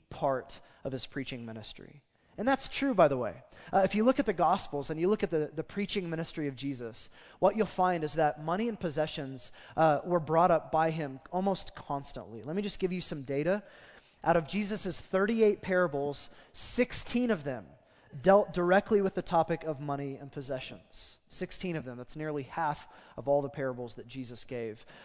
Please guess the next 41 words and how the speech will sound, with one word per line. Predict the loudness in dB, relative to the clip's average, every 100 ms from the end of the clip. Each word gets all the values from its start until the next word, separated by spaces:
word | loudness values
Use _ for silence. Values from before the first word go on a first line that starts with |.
| 4
Uh, | 6
if | 6
you | -2
took | -2 -4 2
all | 6 6
the | 4
go-, | 4 4
all | 6 2
the | 4 4 2 -4 4
Gospels | 6 6 4 -4 -2
and | 0
all | 2
the | 2
verses | 2 -2 -2 -8
in | -6
those | -6 0
Gospels | 0 0 -4 -6
and | -8
spread | -6 -2 -2
'em | -2
out, | -4 -4 -6 -18 -10
money | 0 2 2
and | -2
possessions | -2 2 2 2 -4 -6 -8 -6
would | -2 0 -2 -4
come | -2 2
up | 0 -2 -16
one | -8 -2 0 -2 0
out | 0
of | 0 -4
every | -6 -6
ten | -12 -10 -8 -8 -6
verses | -6 -6 -8 -8 -10 -14 -20 -8 0
on | 0 0 -4
average, | -6 -4 -8 -10 -12
because | -8 -6 -4
it |
was | -6 -8
constantly | -6 -4 -4 -6 -8 -6 -6 -10 _ _ -10
a | -10
theme. | -8 -8 -8 -14